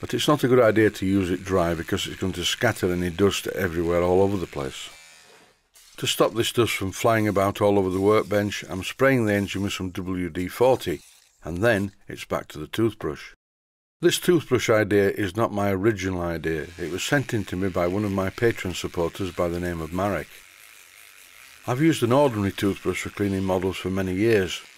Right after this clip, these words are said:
but by using an electric toothbrush, it removes the grime much quicker.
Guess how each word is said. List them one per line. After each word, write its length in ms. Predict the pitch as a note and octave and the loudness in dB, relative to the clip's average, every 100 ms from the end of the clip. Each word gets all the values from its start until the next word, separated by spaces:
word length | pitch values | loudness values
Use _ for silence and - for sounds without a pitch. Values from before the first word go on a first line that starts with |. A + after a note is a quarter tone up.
| - - | -20 -2
but 140 | B2+ | 0
by 140 | B2+ A#2+ | 2 2
using 420 | A#2 A#2+ F#2+ G2+ | 4 4 4 2
an 100 | G2+ | 2
electric 480 | A2+ D3 - A#2 - | 4 2 0 -6 -2
toothbrush, 600 | G#2+ G2+ - G2+ G2 - - | 0 0 2 2 2 -4 -6
it 80 | F2 | -4
removes 460 | G#2 A2+ A2+ F#2 | 0 2 2 0
the 80 | G#2 | -4
grime 420 | F2 G#2 G2+ F#2+ G2+ | 0 2 2 0 -4
much 320 | G2+ A2 - | -4 -4 -4
quicker. 380 | - G2+ - | -2 -2 -2